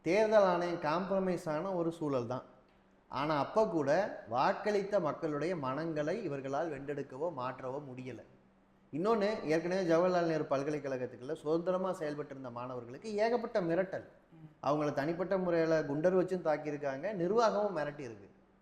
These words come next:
Speaker 1: அதனுடைய மாணவர் சேர்க்கை விதத்திலையும் ஏராளமான தலையீடுகளை பண்ணி தனக்கு சாதகமான ஆட்கள் தான் உள்ள இருக்கணும்னு அது மேல ஒரு, ஒரு வெறித்தனமா அந்த நேருங்கிற பேர் இருக்கிற இடத்த அழிச்சு ஒழிக்கணும்னு அவங்க நினைச்சாங்க.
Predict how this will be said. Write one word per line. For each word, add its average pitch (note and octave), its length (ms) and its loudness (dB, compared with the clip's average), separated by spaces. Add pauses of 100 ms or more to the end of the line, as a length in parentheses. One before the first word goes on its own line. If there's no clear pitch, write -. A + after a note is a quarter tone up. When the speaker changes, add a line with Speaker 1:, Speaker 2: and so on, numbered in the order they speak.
(400)
Speaker 1:
அதனுடைய E3+ 760 4 (120)
மாணவர் G3+ 420 2
சேர்க்கை G#3 540 2
விதத்திலையும் F3+ 520 0
ஏராளமான E3+ 600 4
தலையீடுகளை E3 640 0
பண்ணி C3+ 320 -10
தனக்கு C#3 280 -6
சாதகமான D3 560 -2
ஆட்கள் C3 260 -8
தான் C#3+ 180 -6
உள்ள C3 180 -8
இருக்கணும்னு B2 380 -10
அது E3+ 100 -2
மேல E3+ 240 0
ஒரு, F#3 260 0 (260)
ஒரு B2+ 200 -2
வெறித்தனமா G3+ 520 2
அந்த D#3 240 2
நேருங்கிற G3+ 680 2
பேர் F3+ 300 2
இருக்கிற D#3+ 340 0
இடத்த D3 640 -2 (260)
அழிச்சு E3+ 400 2
ஒழிக்கணும்னு E3+ 380 2
அவங்க D3+ 300 0
நினைச்சாங்க. D3 360 -2